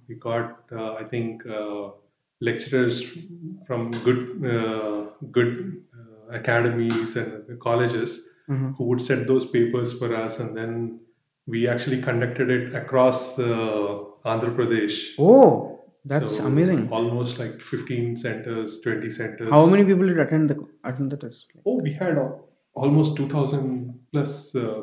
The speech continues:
Speaker 1: people attending.
Speaker 2: And you guys were charging for this?
Speaker 1: Just the, the, uh, the, I think, a nominal hundred, two hundred rupees.
Speaker 2: Nice. That means you people were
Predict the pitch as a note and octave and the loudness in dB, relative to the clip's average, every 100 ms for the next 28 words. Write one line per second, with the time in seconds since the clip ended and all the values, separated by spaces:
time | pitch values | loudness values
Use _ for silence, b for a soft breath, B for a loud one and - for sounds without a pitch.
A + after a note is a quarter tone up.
0 | - C3 C#3+ A#2+ B2 A#2+ D3+ E3 F3 D#3 | -4 -2 0 -4 -4 0 4 8 10 10
1 | D#3 E3 F3+ F3+ C#3 C#3+ F#3+ G3+ G#3 G#3+ | 10 10 8 8 6 6 4 4 2 2
2 | - - - - _ _ _ _ _ _ | -2 -10 -14 -20 _ _ _ _ _ _
3 | _ - D#3+ - D3 A2 - B2 A2 A2+ | _ -2 0 2 2 2 -2 -2 -2 -4
4 | A#2 D3+ D3 C#3+ C#3 B2 A2+ A2+ A2+ - | -8 -10 -12 -14 -12 -8 -8 -8 -12 -16
5 | _ _ _ _ A#2+ A2+ - A#2+ A#2+ C3 | _ _ _ _ -6 -4 -4 -4 -4 -6
6 | - - A2 A2+ A#2+ B2+ B2 A#2+ A#2 A2 | -8 -12 -8 -4 -2 2 4 4 2 -4
7 | A#2+ - A#2 A2 - - - D#3+ F3 F#3 | -4 -4 -4 -4 -6 -10 -8 0 4 6
8 | D3 D3+ F3+ F#3+ F3+ F3 F#3 | 8 8 8 8 6 6 6